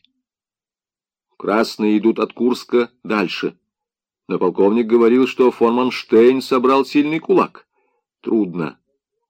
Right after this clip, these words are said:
очень трудно победить. Но мы, немцы, и своего тут добьемся. На балкон выбежал Шеффер. «Сейчас позвонили, что на авеню Ваграм возле вашей квартиры террористы застрелили лейтенанта-отпускника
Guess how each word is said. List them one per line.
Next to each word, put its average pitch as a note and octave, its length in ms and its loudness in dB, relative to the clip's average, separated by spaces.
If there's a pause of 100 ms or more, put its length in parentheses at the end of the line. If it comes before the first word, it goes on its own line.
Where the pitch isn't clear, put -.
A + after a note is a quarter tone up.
(140)
очень G2 460 0
трудно F2 380 -2
победить. E2 720 -6 (640)
Но G2 100 -6
мы, F#2 380 0
немцы, F2+ 520 -2
и D#2 220 -4
своего F#2+ 680 2
тут F2 460 -4
добьемся. E2 880 -6 (1160)
На G2+ 180 -4
балкон C#3+ 560 2
выбежал F#3+ 420 0
Шеффер. - 800 -2 (440)
«Сейчас - 600 -4
позвонили, B2+ 640 -2 (480)
что - 280 -6
на C3+ 100 0
авеню E3+ 340 4
Ваграм D#3+ 720 0
возле D3 380 0
вашей F3 320 0
квартиры D3+ 720 0
террористы D3+ 920 4
застрелили E3 800 0
лейтенанта-отпускника G3+ 1500 -2